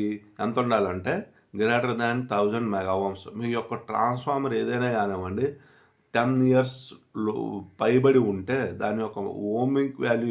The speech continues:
ఏదైతే ఉందంటే less than ten mega ohms, అలాగే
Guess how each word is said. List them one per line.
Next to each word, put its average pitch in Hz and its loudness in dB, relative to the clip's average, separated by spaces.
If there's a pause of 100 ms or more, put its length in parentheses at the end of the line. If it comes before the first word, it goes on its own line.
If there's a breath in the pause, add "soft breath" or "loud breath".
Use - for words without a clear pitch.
(100)
ఏదైతే 107 0 (120)
ఉందంటే 87 -8 (560 soft breath)
less 110 0 (100)
than 117 4 (100)
ten 110 -2 (100)
mega 101 -2 (100)
ohms, 131 -6 (280)
అలాగే 101 -2